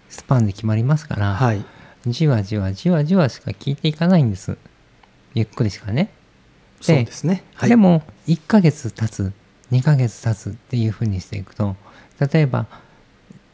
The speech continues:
Speaker 1: なんとなく変わってきて、なんとなく綺麗になってくるのがわかるんですよ。
Speaker 2: はい。
Speaker 1: そうすると、その方は何を思ったかというと、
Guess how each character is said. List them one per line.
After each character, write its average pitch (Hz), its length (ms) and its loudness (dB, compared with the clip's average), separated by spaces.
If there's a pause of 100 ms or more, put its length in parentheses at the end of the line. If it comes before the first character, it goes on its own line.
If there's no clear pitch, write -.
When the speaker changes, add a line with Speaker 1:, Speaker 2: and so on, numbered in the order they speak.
(240)
Speaker 1:
な 208 260 8
ん 254 80 4
と 254 120 4
な 254 160 6
く 160 240 0
変 131 100 4
わ 120 120 4
っ - 60 0
て - 160 -8
き - 100 -16
て、 135 60 0
な 143 180 6
ん 190 80 8
と 233 120 2
な 233 140 6
く 156 140 0
綺 - 180 -4
麗 139 100 6
に 110 60 4
な 117 100 4
っ 107 40 0
て - 240 -8
く - 140 -8
る 101 80 -2
の 95 100 -2
が 95 100 -4
わ 110 140 0
か 175 160 6
る 120 120 4
ん 92 60 -2
で 92 100 -6
す - 160 -10
よ。 92 100 -4 (500)
Speaker 2:
は - 180 -14
い。 - 800 -12
Speaker 1:
そ 180 140 4
う 170 40 8
す 165 80 6
る 170 140 6
と、 - 120 -2
そ - 180 2
の 156 120 6
方 196 220 2
は 147 80 4
何 143 240 4
を 107 40 2
思 104 140 0
っ - 40 -4
た 98 140 -8
か 95 160 -10
と - 120 -12
い 98 40 -6
う - 20 -14
と、 98 200 -6